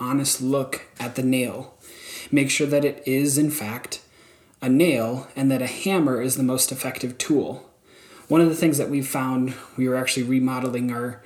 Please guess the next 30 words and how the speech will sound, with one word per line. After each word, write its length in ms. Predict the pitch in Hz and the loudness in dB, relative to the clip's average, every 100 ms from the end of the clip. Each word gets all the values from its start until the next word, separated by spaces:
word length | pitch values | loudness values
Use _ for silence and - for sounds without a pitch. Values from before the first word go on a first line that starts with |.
| - - - - | -20 -20 -18 -6
our 140 | 120 | -4
deck. 360 | 117 131 131 - | 0 0 0 -2
We 120 | 127 | -4
were 140 | 120 | -2
replacing 580 | 113 110 - 139 135 123 | -4 -6 0 2 2 0
a 40 | 117 | -2
few 240 | - 127 | 0 0
broken 360 | 120 131 123 117 | 2 0 0 -2
boards 460 | 139 151 147 135 | 4 6 6 4
and 80 | 127 | -2
we're 80 | 117 | -2
gonna 140 | 117 | -4
repaint. 580 | 117 113 - 147 143 135 - - - - | -4 -4 2 4 4 0 -12 -20 -18 -10
We 80 | - | -4
were 80 | 120 | -2
taking 440 | 117 - 165 160 | -2 0 0 2
out 120 | 143 - | 0 2
some 140 | 151 | 2
of 80 | 131 | 2
those 180 | 131 127 | 0 -2
old 320 | 131 131 123 | -2 -2 -2
boards. 640 | 123 131 170 170 - - - - _ _ - - - | -2 2 4 4 2 -2 -20 -20 _ _ -20 -20 -8
And 180 | 139 139 | 0 4
one 120 | 147 | 4
of 60 | 170 | 4
the 60 | 151 | 2
things 220 | 156 139 | 2 2
that 100 | 131 | 0
I 100 | 131 | -2
found 520 | - 226 196 151 139 | 0 0 2 2 0